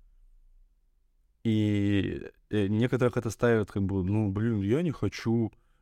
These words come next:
я там сдулся, я перегорел вообще», там ещё что-то. Как м-, как можно перегорать вообще? То есть пока у вас нету работы в онлайне, пока вы не м-, ну, не знаете, как бы,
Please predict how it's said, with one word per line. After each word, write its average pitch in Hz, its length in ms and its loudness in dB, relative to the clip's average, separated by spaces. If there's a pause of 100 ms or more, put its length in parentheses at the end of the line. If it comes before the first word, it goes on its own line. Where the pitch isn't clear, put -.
я 107 220 2
там 104 180 2
сдулся, 110 520 0
я 117 160 4
перегорел 107 640 2
вообще», 98 320 -2
там 90 200 -6
ещё 107 280 0
что-то. - 280 -8 (120)
Как - 320 -6
м-, 98 240 -2
как - 280 -2
можно 107 340 0
перегорать 90 480 -2
вообще? 85 340 -6 (520)
То 98 60 -6
есть - 80 -8
пока 139 320 0
у 117 40 2
вас 107 160 -4
нету 131 240 0
работы 98 340 -2
в 95 80 -2
онлайне, 107 400 0
пока - 260 -6
вы 123 140 2
не 113 100 2
м-, 104 240 0
ну, 110 120 2
не 95 120 0
знаете, 113 380 0
как 98 140 -2
бы, 98 140 -2